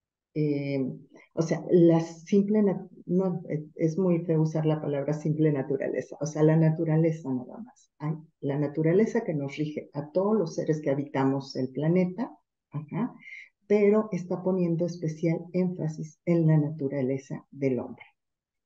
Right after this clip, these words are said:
Eh, los siguientes pensadores van a hacer lo mismo. Sí, la naturaleza, eh,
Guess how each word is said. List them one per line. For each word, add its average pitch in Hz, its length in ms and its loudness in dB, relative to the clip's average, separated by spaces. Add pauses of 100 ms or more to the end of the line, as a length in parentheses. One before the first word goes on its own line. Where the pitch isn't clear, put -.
(320)
Eh, 143 260 4
los 160 200 8
siguientes 180 420 0
pensadores 180 580 0
van 170 140 0
a 170 40 -2
hacer 165 240 -2
lo 165 140 2
mismo. 180 420 -2 (120)
Sí, 160 420 -2
la 135 160 0
naturaleza, 147 1000 0 (460)
eh, 139 220 -4